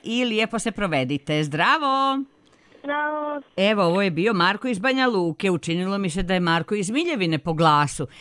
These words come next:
Speaker 1: Znači, imamo još jednog Marka koji se druži sa nama. E, naravno da vam i ja želim sve najbolje svima. E, imamo li nekoga?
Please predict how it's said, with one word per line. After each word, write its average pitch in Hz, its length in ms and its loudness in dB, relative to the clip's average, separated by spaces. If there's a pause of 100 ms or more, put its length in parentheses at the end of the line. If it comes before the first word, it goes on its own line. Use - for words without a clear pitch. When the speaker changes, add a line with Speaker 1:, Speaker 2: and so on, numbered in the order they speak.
(140)
Speaker 1:
Znači, 165 340 0
imamo 202 280 2
još 208 280 0
jednog 254 300 2
Marka 180 460 2
koji 160 300 -2
se 156 320 -2
druži 143 420 -4
sa 135 180 -6
nama. 95 440 -8 (440)
E, 139 280 -2
naravno 302 500 0
da 233 120 -2
vam 220 240 0
i 190 140 -4
ja 220 160 0
želim 180 400 -2
sve 180 240 -4
najbolje 143 580 -2
svima. 127 640 -2 (340)
E, 101 260 -14
imamo 294 320 -2
li 359 180 -2
nekoga? 233 600 -4